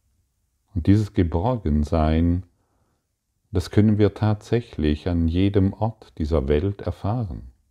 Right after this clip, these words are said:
Du kannst jetzt in einem Krankenhaus liegen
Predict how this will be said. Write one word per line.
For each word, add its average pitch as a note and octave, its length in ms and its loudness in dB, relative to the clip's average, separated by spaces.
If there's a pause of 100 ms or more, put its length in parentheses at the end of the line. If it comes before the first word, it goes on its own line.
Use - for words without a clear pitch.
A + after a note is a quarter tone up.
(880)
Du E2 100 -6
kannst - 400 0
jetzt - 420 -2
in E2+ 200 -2
einem E2+ 480 0 (460)
Krankenhaus C2 880 -4
liegen B1 400 -8